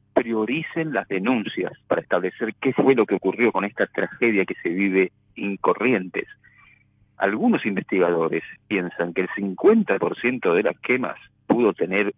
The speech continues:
un inicio intencional y no que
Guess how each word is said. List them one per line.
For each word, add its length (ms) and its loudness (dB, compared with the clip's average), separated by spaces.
un 400 0
inicio 680 0
intencional 1080 -4
y 140 -6
no 280 -4
que 100 -4